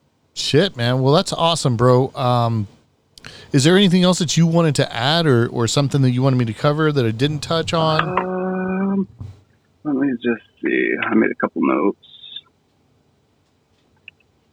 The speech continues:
Speaker 2: Um, I don't know that. Yeah, no, um, just, yeah, if, if anyone, like, I'm, I'm actually, um, thinking about,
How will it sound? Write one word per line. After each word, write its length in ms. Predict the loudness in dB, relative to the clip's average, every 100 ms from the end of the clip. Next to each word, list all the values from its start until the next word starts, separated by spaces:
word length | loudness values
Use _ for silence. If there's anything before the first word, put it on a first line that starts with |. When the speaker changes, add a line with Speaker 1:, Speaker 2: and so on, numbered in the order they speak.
| _ _ _ _ _ _ _ _ _ _ _ _ _ _ _ _ _ _ _ _ -6
Speaker 2:
Um, 80 | -2 2 4 4 4 4 4 4 2
I 40 |
don't 140 | 0
know 180 | 0 -2
that. 580 | -2 -2 -2 -4 -8 -12 -20 _ _ _ _ _ _ _ _ _ _ _ _ _ _ _ _ -20 -20 _ _ _ _ _ _ _ -2
Yeah, 320 | 2 4 4
no, 220 | 4 4 6
um, 440 | 6 4 2 -2 _ _ -2
just, 140 | -2 0
yeah, 240 | 2 2 2
if, 60 | 2
if 320 | 2 2 2
anyone, 420 | 2 2 2 4
like, 160 | 2 2
I'm, 160 | 0 2
I'm 160 | 2
actually, 400 | 2 0 -2 -2 0
um, 240 | 2 2 0
thinking 240 | -4 -2
about, 220 | 0 -2